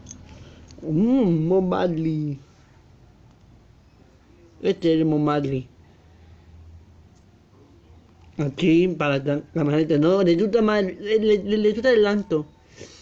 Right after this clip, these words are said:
El lanto, un títere de rentavo. ¡Oh, ya no monté, amigo! Mm. Aquí tiene otro telón. Otro terno mío, mira.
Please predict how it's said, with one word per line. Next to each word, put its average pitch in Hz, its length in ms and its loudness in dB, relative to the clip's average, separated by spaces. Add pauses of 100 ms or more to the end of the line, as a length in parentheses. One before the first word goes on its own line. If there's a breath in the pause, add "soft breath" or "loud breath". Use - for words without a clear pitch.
(240 loud breath)
El 151 280 0
lanto, 160 300 0
un 147 100 -2
títere 165 340 2
de 160 100 4
rentavo. 165 720 -2
¡Oh, 311 560 0
ya 214 220 0
no 214 120 -4
monté, 294 340 0 (200)
amigo! 254 380 0 (380)
Mm. 208 720 2 (1900 soft breath)
Aquí 143 320 -4
tiene 151 240 0
otro 143 300 -2
telón. 160 580 0 (1160 loud breath)
Otro 147 260 -4
terno 147 420 2
mío, 185 420 4
mira. 190 640 2